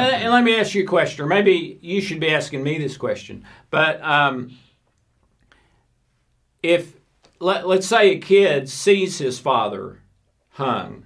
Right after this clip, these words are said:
Speaker 2: or his mother raped or, or one of those horrible things, is it then reprehensible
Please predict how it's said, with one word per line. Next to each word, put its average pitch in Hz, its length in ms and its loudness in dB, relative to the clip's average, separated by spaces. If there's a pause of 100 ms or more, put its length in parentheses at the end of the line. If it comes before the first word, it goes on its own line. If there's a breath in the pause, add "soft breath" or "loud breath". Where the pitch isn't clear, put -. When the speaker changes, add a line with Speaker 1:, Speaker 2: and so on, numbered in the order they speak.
Speaker 2:
or 127 200 -2
his 123 180 -4
mother 123 320 -2
raped 101 480 -8
or, 120 240 -2
or 123 120 -2
one 143 220 -2
of 143 60 0
those 127 300 0
horrible 113 420 -2
things, 101 640 -12 (1160 soft breath)
is 175 220 2
it 170 160 0
then 226 680 0 (800)
reprehensible 170 1500 -2